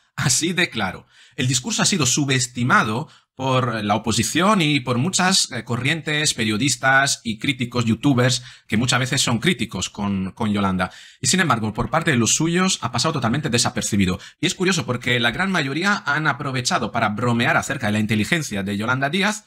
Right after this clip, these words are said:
cuando, sin embargo, deberíamos prestarle mucho más atención a este discurso. Como psicólogo y especialista y analizador de la conducta humana, te puedo decir que la conducta humana siempre está motivada y que las personas,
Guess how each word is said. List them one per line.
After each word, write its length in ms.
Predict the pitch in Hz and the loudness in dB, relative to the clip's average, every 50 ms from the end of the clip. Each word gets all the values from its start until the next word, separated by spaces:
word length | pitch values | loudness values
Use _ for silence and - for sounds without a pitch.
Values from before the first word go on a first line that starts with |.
| _ _ | _ _
cuando, 300 | - 214 196 139 117 - | 2 2 2 2 0 0
sin 240 | - - 151 147 143 | 0 0 -2 -2 -4
embargo, 640 | 143 143 139 175 226 208 160 120 151 190 226 220 _ _ _ _ | -4 -4 -2 -2 -2 -2 -2 -4 -6 -8 -8 -10 _ _ _ _
deberíamos 640 | - - 151 147 143 139 151 190 208 202 196 190 - | -4 -2 0 0 2 0 2 2 2 2 2 2 0
prestarle 420 | 147 143 - - 165 156 135 135 | 0 -2 0 0 0 0 0 0
mucho 320 | 143 190 226 208 - 170 | 0 0 0 0 0 0
más 200 | 143 151 160 - | 0 0 0 0
atención 560 | 156 131 - 120 117 110 - 147 156 175 170 - | 0 0 0 0 -2 -2 0 0 0 0 0 -2
a 100 | - 240 | -2 -2
este 200 | - 151 - 156 | -2 -2 -4 -4
discurso. 600 | 110 104 - - - 90 85 - - 80 - _ _ _ _ _ _ _ _ _ _ | -4 -4 -6 -8 -10 -10 -8 -8 -8 -8 -10 _ _ _ _ _ _ _ _ _ _
Como 160 | - 151 156 | 2 2 4
psicólogo 800 | 147 - - 131 - - 233 240 175 123 101 101 95 90 - - | 4 4 2 0 0 0 2 2 4 2 2 0 -2 -4 -6 -6
y 80 | - 120 | -4 -2
especialista 880 | 120 120 - 123 117 - - - 107 101 120 196 196 - - - 113 107 | -2 -2 -2 -2 -4 -4 -2 -2 0 2 4 4 2 2 2 0 0 0
y 60 | 113 | 2
analizador 500 | 113 110 113 107 - 117 107 139 196 151 | 2 2 0 -2 -2 -2 -2 -2 0 0
de 80 | 123 | 2
la 160 | 113 110 104 - | 2 2 0 0
conducta 400 | 107 98 104 156 170 165 - 110 | -2 0 2 2 2 2 2 0
humana, 400 | 104 113 123 - 117 120 147 - - - _ | 2 2 2 2 2 0 -2 -6 -10 -20 _
te 120 | _ 123 117 | _ -6 -4
puedo 200 | - 208 226 196 | -2 0 2 2
decir 280 | 156 127 - - - | 2 2 0 -4 -2
que 80 | - 131 | -2 -2
la 120 | 120 - | -2 -2
conducta 320 | - 131 123 143 131 - 123 | -2 -2 -2 0 0 0 2
humana 260 | 120 123 180 165 147 | 2 4 4 4 2
siempre 360 | - - 180 208 190 - 147 | 2 2 2 0 0 0 -2
está 260 | 131 - - 185 202 175 | -2 0 0 0 0 2
motivada 600 | 131 135 131 123 113 104 110 - 95 87 - - _ _ _ _ | 0 -2 -2 -2 -2 0 0 0 0 0 -6 -12 _ _ _ _
y 80 | _ - | _ -8
que 100 | - 104 | -4 -2
las 140 | 101 98 - | -2 -2 -2
personas, 640 | - - - - 208 202 123 104 104 - - _ | -2 -2 0 2 2 2 2 0 -2 -4 -6 _